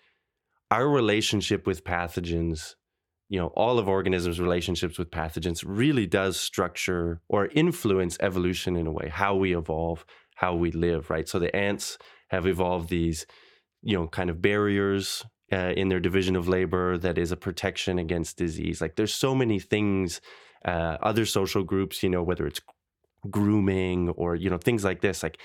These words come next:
there's all of these intrinsic behaviors that are because of our relationship with pathogens in the outside world and stuff. And so in a way, you know, again,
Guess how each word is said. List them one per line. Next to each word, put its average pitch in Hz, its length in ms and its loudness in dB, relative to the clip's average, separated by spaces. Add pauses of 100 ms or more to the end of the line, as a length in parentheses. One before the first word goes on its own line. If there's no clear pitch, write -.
(360)
there's 104 160 0
all 135 240 2
of 117 100 0
these 104 280 0 (280)
intrinsic 110 500 2
behaviors 95 680 2
that 87 220 -2 (580)
are 110 160 2
because 117 420 0
of 101 120 2
our 92 120 2
relationship 92 680 2
with 87 400 0 (460)
pathogens 90 540 0
in 87 80 0
the 87 120 2
outside 90 480 -2
world 92 380 0
and 82 140 -4
stuff. - 240 -8 (300)
And 110 140 0
so 123 140 4
in 120 120 4
a 110 40 4
way, 123 520 2 (360)
you 104 80 4
know, 92 40 2
again, 98 460 2